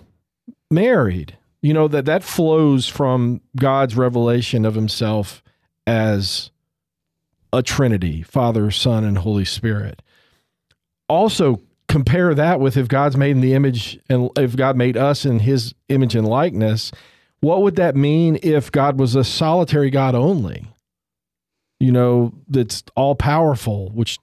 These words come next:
God is, but only that. What would, what would that mean for us if we're made in his image and likeness,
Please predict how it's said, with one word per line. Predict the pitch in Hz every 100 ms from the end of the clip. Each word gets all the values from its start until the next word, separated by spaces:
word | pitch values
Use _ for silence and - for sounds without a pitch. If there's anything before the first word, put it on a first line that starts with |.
| -
God | 107 104
is, | 101 87 110 - - _ _ _ _ -
but | 135 - - -
only | 170 247 160
that. | 113 95 80 - _ _ _ _ -
What | 151
would, | 185 165 123
what | 147 170
would | 175
that | 156 156
mean | 147 139 147 147 147 139 -
for | - - - 131
us | 110 160 139 123 - -
if | 139 110
we're | 131 135
made | 131 127
in | 127
his | 120 123 117
image | 120 117 110
and | 113
likeness, | 123 143 90 92 82 -